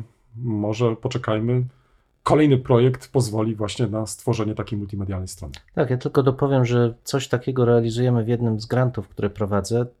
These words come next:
Speaker 2: To jest leksykon artystów i rzemiosło-, i rzem-, rzemieślników artystów. Merytorycznie za to Rainer Zachs odpowiada i rzeczywiście oprócz wydawania książek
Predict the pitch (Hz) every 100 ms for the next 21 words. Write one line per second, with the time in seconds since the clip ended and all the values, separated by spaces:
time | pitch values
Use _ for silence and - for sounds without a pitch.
0 | _ _ 107 98 - - 104 110 - 117
1 | 113 110 104 - 117 117 107 107 104 101
2 | _ _ _ _ - 107 107 113 110 -
3 | 101 - 107 104 110 107 101 101 113 101
4 | - 117 139 135 107 98 90 110 - -
5 | 180 - _ _ _ _ _ - 117 104
6 | 104 117 123 120 127 - 107 120 117 123
7 | 120 110 123 170 - 127 135 123 127 123
8 | 123 120 - 127 165 - 127 127 131 113
9 | 120 117 120 110 - 113 117 131 196 -